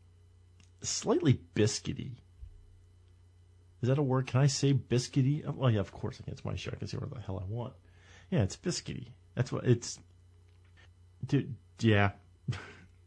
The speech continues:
I don't know what else you guys were expecting from this. Uh, but no, it's, I, I dig it. If you can find some Midas Touch, it's definitely a unique beer. Um, I, I think that w-,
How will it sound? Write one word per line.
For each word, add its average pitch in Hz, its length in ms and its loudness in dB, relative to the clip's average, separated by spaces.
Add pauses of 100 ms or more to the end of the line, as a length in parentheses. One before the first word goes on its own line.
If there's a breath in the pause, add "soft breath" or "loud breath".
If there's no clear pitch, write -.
(520 loud breath)
I - 280 4
don't 127 140 8
know 117 80 8
what 113 100 10
else 110 140 8
you 104 80 -2
guys 104 200 4
were 101 100 4
expecting 98 460 0
from 95 160 -2
this. 101 220 2 (580 loud breath)
Uh, 107 220 2
but 175 80 6
no, 202 140 10
it's, 139 180 10
I, 147 240 8
I 147 100 8
dig 139 220 2
it. 123 100 6
If 117 100 4
you 226 80 0
can 165 120 0
find 135 240 2
some 127 120 4
Midas 104 280 4
Touch, 110 240 2
it's - 120 -2
definitely 143 300 2
a 104 60 4
unique 101 340 2
beer. 95 360 -2 (300)
Um, - 420 -6 (220)
I, 131 100 2 (120)
I 127 40 -6
think - 320 -4
that 175 80 0
w-, 113 220 -4